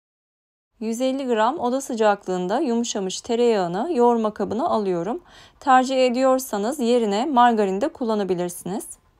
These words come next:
Yarım su bardağı pudra şekerine, bir tam yumurtayı, üç yemek kaşığı irmiği, bir paket vanilyayı ekliyorum ve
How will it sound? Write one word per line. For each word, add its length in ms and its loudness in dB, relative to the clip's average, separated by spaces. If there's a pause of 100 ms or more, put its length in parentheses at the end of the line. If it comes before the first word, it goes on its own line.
(1900)
Yarım 280 0
su 200 -6
bardağı 420 0
pudra 360 -2
şekerine, 840 -4
bir 220 0
tam 340 -4
yumurtayı, 880 -4
üç 280 -8
yemek 280 -2
kaşığı 320 -4
irmiği, 760 0 (440)
bir 160 2
paket 520 -4
vanilyayı 600 0
ekliyorum 680 -4
ve 240 2